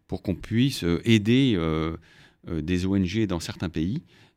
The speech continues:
Et, euh, aujourd'hui, on a, euh, ainsi une cinquantaine de projets, euh, qui, euh, qui fonctionnent. Alors, il y a eu la petite période de covid qui a été un peu compliquée pour nous, pour les gérer, mais on les a repris depuis deux ans.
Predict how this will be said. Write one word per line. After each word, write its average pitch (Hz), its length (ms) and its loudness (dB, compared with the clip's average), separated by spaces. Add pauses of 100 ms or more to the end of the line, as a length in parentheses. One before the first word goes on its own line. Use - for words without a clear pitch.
Et, 98 240 4
euh, 95 80 4
aujourd'hui, 95 680 2
on 90 160 2
a, 104 300 2
euh, 78 260 0
ainsi 113 440 -2
une 85 240 0
cinquantaine 123 520 -2
de 95 100 0
projets, 95 500 -4 (500)
euh, 85 100 0
qui, 101 380 -4
euh, 71 800 -4 (880)
qui - 100 -8
fonctionnent. 110 460 0 (320)
Alors, 69 240 -2
il - 80 -2
y - 20 2
a 82 40 4
eu 92 60 4
la 85 120 0
petite 87 220 -8
période 85 220 -2
de 85 80 -4
covid 90 280 -2
qui - 140 -10
a - 20 -8
été 71 100 -6
un 80 60 -2
peu - 120 -10
compliquée 82 360 -6
pour 80 160 -4
nous, 85 100 0
pour - 180 -8
les 78 120 -4
gérer, 82 280 -4 (300)
mais 82 100 0
on 80 80 4
les 85 140 2
a 78 60 0
repris 87 280 -4
depuis 71 200 -8
deux 80 180 -4
ans. 151 160 2